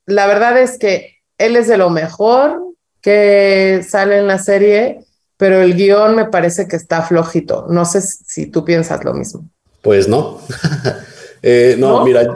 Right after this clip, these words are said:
Speaker 2: a mí me, a mí la verdad es que me encantó, o sea, a nivel me
Speaker 1: ¿Ah, sí?
Speaker 2: encantó todo excepto el final. El final se me hizo de los peores finales que he visto en mi vida.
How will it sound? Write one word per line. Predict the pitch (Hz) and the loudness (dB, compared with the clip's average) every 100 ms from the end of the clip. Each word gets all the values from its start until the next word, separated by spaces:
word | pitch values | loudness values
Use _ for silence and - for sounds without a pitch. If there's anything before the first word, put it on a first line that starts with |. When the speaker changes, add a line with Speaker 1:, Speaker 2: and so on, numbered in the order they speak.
| - | -2
Speaker 2:
a | 123 | 2
mí | 147 | 2
me, | 165 - | 2 -2
a | 104 | 0
mí | 123 | 0
la | - 101 | 0 2
verdad | 95 98 | 4 4
es | 113 - | 2 0
que | |
me | 107 | -2
encantó, | 92 87 92 87 87 101 196 - | -2 0 -2 -2 0 0 -2 -6
o | - | -8
sea, | 90 87 82 - - - | -2 0 -2 -8 -20 -12
a | 78 | -6
nivel | 87 90 87 | -4 -2 -2
me | 98 90 | -2 -2
Speaker 1:
¿Ah, | |
sí? | 85 85 | -2 -2
Speaker 2:
encantó | 80 95 117 185 - - _ _ _ _ _ _ | -2 0 -2 -2 -12 -20 _ _ _ _ _ _
todo | 123 127 151 208 95 - _ _ _ | 0 2 2 0 -4 -16 _ _ _
excepto | - 92 92 92 | -12 -6 -4 -4
el | 87 | -6
final. | 82 71 - | -6 -10 -10
El | - 92 | -10 -6
final | 101 101 110 | -2 0 -2
se | 110 98 | -2 0
me | |
hizo | 95 98 101 | 0 0 0
de | 90 | 0
los | 90 87 | -2 -2
peores | 101 98 95 | 0 0 0
finales | 92 90 | -2 -4
que | 90 | -4
he | |
visto | 87 87 | -6 -6
en | 82 | -6
mi | 92 | -6
vida. | 92 90 87 - | -6 -6 -6 -10